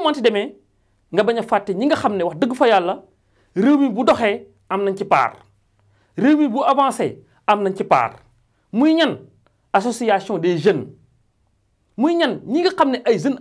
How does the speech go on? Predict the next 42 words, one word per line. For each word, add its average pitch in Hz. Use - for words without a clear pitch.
entrepreneurs 220
lañ, 185
créer 311
ay 254
entreprise 233
ci -
dëkk 277
bi, 196
au 349
lieu 403
que 294
gouvernement 269
bi 190
soutenir 359
leen, 247
mu 190
leen 226
ñuy 202
indil 196
ay 170
problème 170
wala 165
mu 160
leen 160
ñuy 202
buntu 156
xatal. 160
Ñi 185
nga 190
xam 359
ne 190
ay 165
enseignants 262
lañ, 359
moom 202
la 220
ñuy 240
tuddee 226
jàngalekat. 302
Parce 294
que 359
tey 311